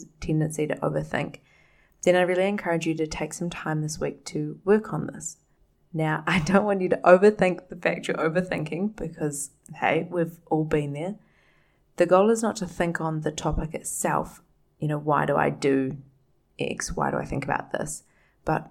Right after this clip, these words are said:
why do I overthink as a fundamental principle? Getting to the real root of the problem gives us a starting point to overcome it. So here are some of the reasons why people tend to overthink,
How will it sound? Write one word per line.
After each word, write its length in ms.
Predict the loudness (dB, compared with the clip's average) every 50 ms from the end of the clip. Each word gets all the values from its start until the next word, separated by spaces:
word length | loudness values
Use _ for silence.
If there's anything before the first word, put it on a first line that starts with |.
| _ _
why 280 | -4 0 2 2 2 4
do 100 | 4 2
I 140 | 2 2
overthink 500 | 2 0 0 0 -2 -2 -4 -4 -6 -4
as 140 | -6 -6 -8
a 40 | -8
fundamental 600 | -6 -6 -4 -4 -4 -4 -4 -6 -6 -6 -8 -8
principle? 600 | -6 -4 -2 -2 -2 -4 -6 -8 -8 -8 -8 -10 -12 _ _ _ _ _ _ _ _ _ _ _ _ _ -20 -20 -20 -6 -2
Getting 260 | 0 2 4 4 4
to 100 | 4 4
the 140 | 4 4 4
real 300 | 4 4 6 6 6 6
root 260 | 6 6 4 4 4
of 100 | 2 2
the 80 | 2 2
problem 480 | 2 0 -2 -2 0 -2 -4 -4 -6 -4
gives 260 | -2 -2 -2 0 -2
us 220 | -4 -4 -4 -6 -8
a 60 | -8
starting 460 | -8 -4 -4 -2 -2 0 0 -2 -2
point 260 | -2 -2 -2 -2 -4 -6
to 160 | -6 -4 -4
overcome 440 | -4 -4 -4 -6 -6 -4 -2 -2 -2
it. 120 | -4 -4 -8 _ _ _ _ _ _ _ _ _ _ _ _ _ -4
So 140 | -2 2 4
here 160 | 6 6 4
are 20 | 4
some 160 | 4 2 4
of 80 | 4
the 80 | 6 6
reasons 400 | 6 4 4 2 -2 -4 -4 -2 -2
why 360 | 0 2 2 2 0 0 -2 -4 -4
people 260 | -2 -2 -2 -4 -6
tend 260 | -6 -6 -4 -4 -4
to 60 | -2 -2
overthink, 680 | -2 -2 0 -2 -4 -6 -6 -6 -6 -6 -8 -12 -16